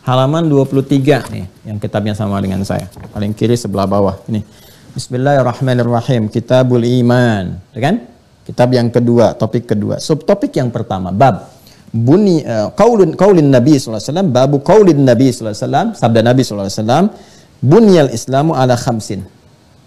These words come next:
Islam dibangun di atas lima pokok. Tuh. Jelas ya? Baik. Yang ini Sahih Muslim, tadi saya sebutkan nomor delapan puluh dua.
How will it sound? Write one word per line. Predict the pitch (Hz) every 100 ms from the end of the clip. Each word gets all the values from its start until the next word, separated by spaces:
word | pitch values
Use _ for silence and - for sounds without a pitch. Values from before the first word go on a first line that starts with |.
| -
Islam | 113 139
dibangun | 139 117 117 131
di |
atas | 113 120 -
lima | 107 101
pokok. | 101 101 101 - -
Tuh. | 101 - - _ - _
Jelas | 113 123 139
ya? | 214 - - _ _ _ _ _ - -
Baik. | 95 127 127 78 - - - - - - _ - - -
Yang | 110 113
ini | 139 156
Sahih | 120 117
Muslim, | 117 - 135 110
tadi | 120 127
saya | 110
sebutkan | - 117 117 131 135
nomor | 135 120
delapan | 120 113 113 113
puluh | 113 110
dua. | 117 120 95